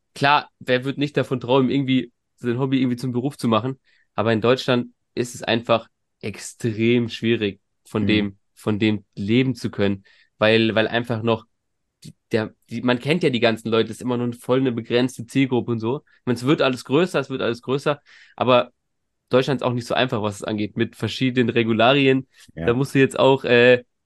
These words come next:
Speaker 1: ein bisschen mich mit beschäftigen, leider. Guck mal, man, man denkt ja einfach, ich mach das jetzt mal, verdiene ein paar Euro dabei,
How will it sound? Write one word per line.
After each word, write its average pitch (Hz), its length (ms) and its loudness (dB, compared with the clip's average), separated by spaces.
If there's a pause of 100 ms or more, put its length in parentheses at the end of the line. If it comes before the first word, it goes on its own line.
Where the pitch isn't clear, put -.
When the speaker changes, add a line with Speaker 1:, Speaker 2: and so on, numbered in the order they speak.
Speaker 1:
ein 117 220 -10
bisschen 131 420 0
mich 123 360 -2
mit 127 220 -4
beschäftigen, 143 460 0
leider. 135 400 4
Guck 139 160 -4
mal, 123 120 2
man, 120 100 -10 (280)
man 120 140 -2
denkt 139 220 0
ja 131 60 -6
einfach, 131 260 -4
ich - 140 -10
mach 127 180 -2
das 131 140 -6
jetzt 123 100 -12
mal, 123 140 0
verdiene 120 320 -10
ein - 20 -18
paar - 140 -8
Euro 156 220 0
dabei, 131 480 2